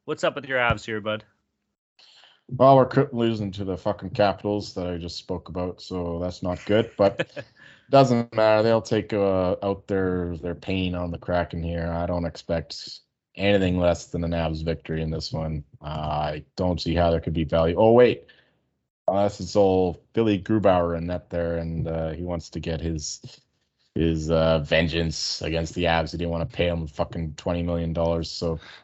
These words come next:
Speaker 2: that could be an angle. But other than that, the Avs are gonna roll here. So, uh, uh,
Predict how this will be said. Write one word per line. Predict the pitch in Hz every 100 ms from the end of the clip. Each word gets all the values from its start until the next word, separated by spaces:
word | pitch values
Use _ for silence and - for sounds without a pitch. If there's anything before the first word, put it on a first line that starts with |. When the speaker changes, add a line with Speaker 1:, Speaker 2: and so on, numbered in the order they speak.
| 113 _ _ _ _ -
Speaker 2:
that | 110 107
could | 110
be | 98 98
an |
angle. | 95 95 95 92 -
But | 90 98
other | 110 113
than | 107
that, | 107 104 -
the | 95 98
Avs | 92 85
are |
gonna | 87 85
roll | 80 80 78
here. | 80 80 78
So, | - - -
uh, | 78 78 76 147 - - _ _ _ _ _ _ -
uh, | 73 73 71 73 71